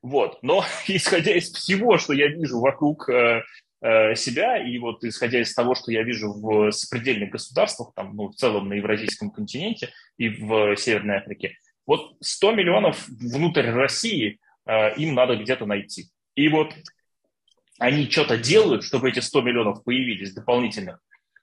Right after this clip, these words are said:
Вот. И вот мне интересно, как ты на это смотришь?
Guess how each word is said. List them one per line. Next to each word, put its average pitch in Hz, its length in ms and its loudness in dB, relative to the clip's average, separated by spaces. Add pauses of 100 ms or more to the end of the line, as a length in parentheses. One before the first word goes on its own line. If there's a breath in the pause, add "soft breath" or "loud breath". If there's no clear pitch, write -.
Вот. 117 380 -4 (1200)
И 151 100 -2
вот 165 200 -4
мне 151 140 0
интересно, 143 680 0
как - 160 -2
ты 151 80 0
на 131 60 0
это 120 140 -6
смотришь? - 560 -12